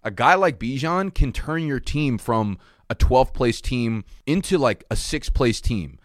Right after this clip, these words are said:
and you could sneak into the playoffs, and then it's just a two game stretch, anything can happen in the playoffs. Bijan goes off for fucking forty-five points. Guess what? You probably won that fantasy playoff game. So,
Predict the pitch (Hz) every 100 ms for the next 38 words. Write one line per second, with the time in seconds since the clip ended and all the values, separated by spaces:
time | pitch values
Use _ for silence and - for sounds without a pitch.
0 | - 123 131 143 - 156 151 143 135 -
1 | 120 117 110 - 117 139 151 151 180 -
2 | 123 - 156 135 123 - 135 - - -
3 | _ _ - 202 190 - 131 147 120 135
4 | - 120 110 - 120 92 82 120 147 151
5 | 139 123 120 123 135 - - - 110 127
6 | - 107 120 127 127 123 - 135 139 120
7 | - 123 - 90 123 127 127 113 110 107
8 | - 107 101 98 107 92 80 - 90 85
9 | 165 131